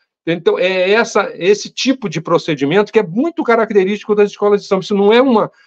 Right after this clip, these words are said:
uma, uma novidade. Isto é escola de samba na sua maior essência.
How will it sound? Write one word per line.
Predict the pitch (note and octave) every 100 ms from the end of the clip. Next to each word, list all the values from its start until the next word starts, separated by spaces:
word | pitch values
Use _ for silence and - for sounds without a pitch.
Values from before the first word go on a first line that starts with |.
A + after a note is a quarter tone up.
| _ _ _ -
uma, | E3 F3
uma | D#3 D#3
novidade. | D#3+ F3 E3+ E3 C#3+ B2 A2 E3+
Isto | D#3 G3+ F#3+
é | A3
escola | C#4 - B3 C4+
de | C#4
samba | C4 A#3 B3
na | G#3+
sua | - A3+ G#3+
maior | G3 G#3
essência. | A#3+ - G3 D#3+ - A#2+